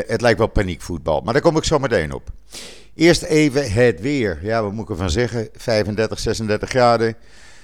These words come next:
eh, blauwe lucht, een briesje. Ja, het is gewoon lekker en het is eigenlijk het weer zoals we gewend zijn in deze tijd van het jaar. Dus niks bijzonders, geen klimaatverandering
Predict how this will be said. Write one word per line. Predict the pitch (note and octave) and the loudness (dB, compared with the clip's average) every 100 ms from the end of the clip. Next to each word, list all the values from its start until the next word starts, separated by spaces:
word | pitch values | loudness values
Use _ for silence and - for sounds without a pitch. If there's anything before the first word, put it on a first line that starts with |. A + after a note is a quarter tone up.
| - | -18
eh, | - B2 B2+ B2+ B2+ A#2+ | -8 -2 0 2 0 2
blauwe | A#2+ B2+ B2+ | 4 6 6
lucht, | A#2+ A#2 - - - - - | 4 2 0 -10 -18 -14 -8
een | D3+ | -4
briesje. | C#3 C3 - C3+ A#2+ A2 - E3 | 0 0 0 2 0 -2 -8 0
Ja, | E3+ | 0
het | C3+ | 2
is | C3 | 0
gewoon | A#2+ B2 | 0 2
lekker | A2+ B2 D#3+ D3 C#3+ | 4 2 2 2 2
en | B2+ B2 B2 - | -2 -2 -4 -8
het | A#2 | -6
is | B2+ | -2
eigenlijk | A#2+ G#2+ A2+ G#2 | 0 0 0 -4
het | G#2 | -2
weer | G2+ A2 G#2 G2+ | 0 2 0 -2
zoals | A2 G2 F#2 F2+ | -2 0 -2 -4
we | |
gewend | E2 F#2 F2 D#2+ | -8 -2 -2 -2
zijn | - F2+ E2 - - | -4 -4 -4 -8 -10
in | E2 D#2+ - | -8 -8 -6
deze | E2 D#2+ - | -4 -4 -4
tijd | E2 D2+ C#2+ | -2 -2 -4
van | - | -8
het | D#2 D#2+ | -6 0
jaar. | G#2+ G2 D2+ - - - - - - - - | 2 2 0 -8 -20 -20 -20 -20 -20 -20 -18
Dus | - C#3 B2+ | -2 0 2
niks | C3 B2+ A2+ | 2 2 0
bijzonders, | A2+ A#2+ A2 G#2+ G#2+ - - | 0 0 0 0 -2 -4 -8
geen | - A#2+ B2 A#2 | -8 -2 -2 -2
klimaatverandering | A#2 A#2 A2 G#2 G2 - F#2+ G2 F#2 F2 F2+ E2+ E2+ | -4 -4 0 0 -2 -4 -2 -2 -2 -2 -2 -2 -6